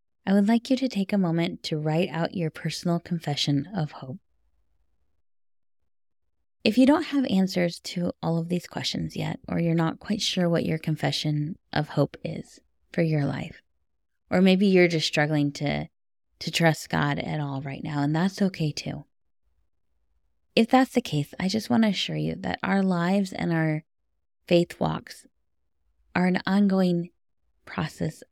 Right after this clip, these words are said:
of renewal. And we'll talk more about this in a later week. But just know that your God wants to know you intimately. And he is not afraid of your questions.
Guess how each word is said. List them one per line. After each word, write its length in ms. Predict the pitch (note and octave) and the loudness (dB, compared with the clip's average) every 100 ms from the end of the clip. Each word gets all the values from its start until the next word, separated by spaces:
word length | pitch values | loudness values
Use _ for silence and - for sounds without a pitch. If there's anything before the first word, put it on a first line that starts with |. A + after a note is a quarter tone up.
| - | -2
of 260 | D3 D3 E3+ _ _ _ - | 0 0 -4 _ _ _ -2
renewal. 580 | D#3 C#3 C3+ - F#3 _ _ _ - | 2 2 2 0 -6 _ _ _ -2
And 80 | F3 | 0
we'll 100 | F3+ | 2
talk 280 | G#3 G3 F3 | 2 0 0
more 120 | E3 | 0
about 240 | D#3 D#3 | 0 -2
this 160 | F3 - | -6 -6
in 200 | - D#3+ | -4 -2
a 160 | E3 D#3 | -2 0
later 440 | D3+ C#3+ C#3+ D3 E3+ | 2 2 0 -2 -4
week. 340 | D3+ - - _ _ _ _ _ _ _ | -2 -4 -8 _ _ _ _ _ _ _
But 120 | - - | -2 2
just 280 | C#4 - | 2 2
know 520 | G3 D#3+ D#3 D#3+ E3+ - _ _ E3+ | 0 2 2 0 -4 -12 _ _ 0
that 220 | E3 - | 0 2
your 140 | F3 | -2
God 300 | F3+ F3 F3+ | -2 -2 -2
wants 280 | E3 E3+ E3 | -2 -4 -6
to 120 | - | -6
know 140 | D#3+ D#3 | -4 0
you 180 | D#3 - | -2 -2
intimately. 760 | D#3+ - E3 - E3 D#3+ D#3 _ _ _ _ _ _ _ _ _ _ _ _ _ _ _ - | -4 -2 -2 -2 0 0 -2 _ _ _ _ _ _ _ _ _ _ _ _ _ _ _ -4
And 140 | E3+ | -2
he 420 | D#3+ F#3 F#3 F#3+ - | 4 4 6 4 0
is 140 | F3 | 0
not 220 | D#3 D#3 | 0 0
afraid 320 | D#3 E3 D#3+ | 0 -2 0
of 100 | E3 | 0
your 100 | F3+ | -2
questions. 680 | - F#3 - - F3 F3 - | -4 -4 -4 -2 -2 -4 -10